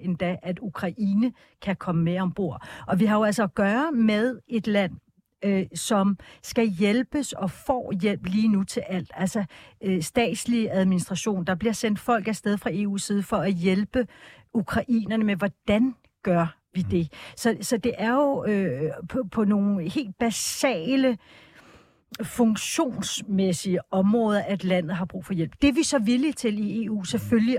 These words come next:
Speaker 1: at hjælpe dem med, fordi geopolitikken nu trumfer alt. Men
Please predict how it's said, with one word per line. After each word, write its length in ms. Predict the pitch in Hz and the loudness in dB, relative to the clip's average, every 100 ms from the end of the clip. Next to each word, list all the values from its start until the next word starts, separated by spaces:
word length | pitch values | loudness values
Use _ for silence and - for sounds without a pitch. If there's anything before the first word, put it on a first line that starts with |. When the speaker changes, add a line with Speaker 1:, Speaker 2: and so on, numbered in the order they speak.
| - | -2
Speaker 1:
at 80 | 190 | 0
hjælpe 240 | 190 196 | 0 -2
dem 100 | 226 | 0
med, 260 | 190 202 285 | 4 4 2
fordi 360 | - 233 - 233 - - | -2 -6 -4 -4 -8 2
geopolitikken 960 | 233 262 320 - 233 185 - 208 190 | 4 4 2 0 -4 -2 -6 -2 2
nu 180 | 196 247 - - - | 2 0 -6 -18 -8
trumfer 720 | - - 220 240 - 262 208 - _ _ | -6 -2 0 0 -2 -8 -8 -12 _ _
alt. 560 | - - - - - - _ - - _ - | -4 -4 -6 -14 -14 -16 _ -20 -20 _ -2
Men 380 | 202 208 180 | 0 0 -2